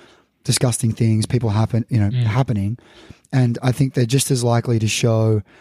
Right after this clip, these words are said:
Speaker 1: a home invasion committed by non-Africans or white people as they are black people. Like,
Speaker 2: Mm.
Speaker 1: you know,
Speaker 2: Mm.
Speaker 1: I, I feel like, yeah. But, you know, may-, maybe I'm wrong about that.
Speaker 2: I don't know. I, I don't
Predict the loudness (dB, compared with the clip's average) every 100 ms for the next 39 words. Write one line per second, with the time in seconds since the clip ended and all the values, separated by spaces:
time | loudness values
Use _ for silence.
0 | -2 2 2 2 0 0 0 -2 -4 -2
1 | 0 -2 -2 -2 0 2 2 4 2 -2
2 | -2 0 0 -2 -2 0 0 0 0 0
3 | 0 0 0 0 -2 -4 -6 -8 -10 -10
4 | -18 _ -10 -10 -6 0 0 0 -4 -2
5 | -2 0 0 2 0 -10 _ _ -20 -6
6 | -2 2 2 0 -8 _ _ _ _ _
7 | -8 -8 -10 -20 -20 -4 -2 0 0 -2
8 | -2 2 2 4 2 4 4 4 4 2
9 | 0 -8 -14 _ _ _ -14 -10 -10 -12
10 | -4 0 2 2 0 -6 -6 -4 -2 0
11 | 0 0 -4 _ _ -8 0 0 -2